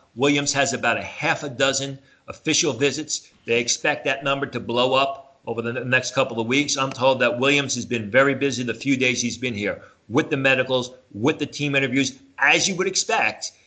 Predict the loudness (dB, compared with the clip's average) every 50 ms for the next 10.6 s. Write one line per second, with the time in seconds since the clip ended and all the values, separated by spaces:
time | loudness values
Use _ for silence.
0 | _ -4 -4 -2 -2 0 0 0 2 4 2 2 2 -2 -6 -8 -10 -10 -14 -14
1 | -6 -4 -2 0 2 4 4 4 4 2 0 -2 -2 -2 -6 -4 0 0 -2 0
2 | 0 -2 0 0 0 0 -2 0 0 2 2 2 4 4 2 2 2 2 2 2
3 | 2 0 0 -2 -2 -2 -2 -4 -2 0 2 2 2 2 2 2 2 2 0 0
4 | 0 0 -2 -6 -2 0 0 2 0 0 -4 -8 -10 -10 -16 -20 -20 -12 -8 -4
5 | -4 -2 -2 -2 0 2 4 4 4 4 2 2 2 0 0 0 0 -2 0 0
6 | 0 0 -2 -4 -2 0 0 2 2 2 2 2 2 0 0 0 2 4 4 2
7 | 2 -2 -12 -14 _ -4 -4 -2 0 0 0 2 2 2 2 2 0 0 2 2
8 | 4 4 4 4 2 -2 -12 -16 _ _ -6 -2 0 0 0 0 -2 -2 0 0
9 | 0 0 0 2 2 2 2 2 -2 -6 -6 -2 -2 0 0 0 -2 -2 -2 -4
10 | -4 -4 -2 0 0 0 0 0 0 0 0 -2